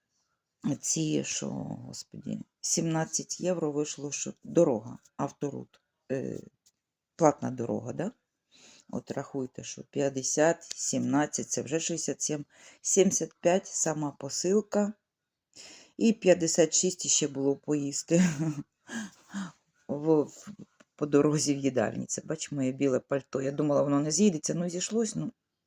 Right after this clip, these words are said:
<clears throat> звісно, що я трохи поправилась. Ну, тобто, достатньо багато речей, які, звісно, я б тут не купила, і якщо загалом, ну, скласти їхню вартість, то,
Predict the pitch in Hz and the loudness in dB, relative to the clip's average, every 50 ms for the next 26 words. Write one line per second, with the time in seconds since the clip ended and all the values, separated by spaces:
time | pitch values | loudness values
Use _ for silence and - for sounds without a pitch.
0 | _ _ _ _ - 202 196 170 160 - - _ - - - - - - - _ | _ _ _ _ 8 10 10 10 8 2 -4 _ -20 -18 -16 -16 -16 -16 -16 _
1 | - 143 147 151 143 - - - - - 147 143 - 147 143 - - - - 147 | -6 -6 -4 -4 -4 -4 -6 -6 -4 -4 -4 -4 -4 -6 -8 -8 -10 -8 -8 -8
2 | - - - 202 226 233 208 175 165 175 - - - _ _ _ _ _ _ - | -4 -2 0 0 0 0 -2 -4 -4 -8 -12 -14 -16 _ _ _ _ _ _ -20
3 | - _ _ _ - - - - - _ - 156 - - _ - 175 202 220 - | -20 _ _ _ -6 -2 -2 -2 -2 _ -6 -6 -6 -6 _ 2 4 4 4 4
4 | - 233 220 220 - 226 208 190 185 196 208 208 180 170 - - 165 165 170 - | 4 4 4 4 6 4 4 6 6 6 6 6 6 4 2 2 0 0 0 -2
5 | - - 170 165 156 139 147 - - 170 156 - - 160 160 139 - 156 143 143 | 0 0 0 2 2 0 -2 -2 -2 -6 -6 -4 -4 -4 -4 -2 -2 -2 -2 -2
6 | 139 - _ - 143 135 - _ 185 190 165 135 - - 139 - _ - 196 220 | -2 -4 _ -8 -8 -8 -4 _ 2 2 2 2 -2 -6 -12 -12 _ -2 0 2
7 | 240 254 254 233 226 - - - 180 175 165 165 - - - 175 170 170 - - | 4 4 2 2 2 -2 -2 0 2 2 2 0 0 -2 0 0 0 -2 -4 -12
8 | _ _ _ _ _ _ _ _ _ _ - 139 - 185 180 190 185 190 185 185 | _ _ _ _ _ _ _ _ _ _ -2 2 6 6 6 6 8 6 6 6
9 | 175 165 156 151 151 147 - _ _ _ _ _ _ _ _ _ _ _ _ _ | 6 6 4 2 0 -4 -8 _ _ _ _ _ _ _ _ _ _ _ _ _
10 | _ _ _ _ _ _ - 180 139 135 - - - - 175 156 156 165 - - | _ _ _ _ _ _ -4 -4 -4 -4 -8 -10 -2 2 2 4 4 2 0 -4
11 | - - 160 151 147 - - - - - 135 139 _ _ _ _ _ _ _ _ | -6 -8 -8 -6 -6 -8 -8 -10 -14 -18 -20 -20 _ _ _ _ _ _ _ _
12 | _ _ _ _ _ _ _ _ _ - 165 151 - - 170 160 165 190 214 - | _ _ _ _ _ _ _ _ _ -8 -8 -6 -4 -2 -2 2 4 4 4 4
13 | - - - 180 - - - - _ _ - 175 170 | 0 -6 -4 -4 -4 -4 -4 -8 _ _ -2 -2 -2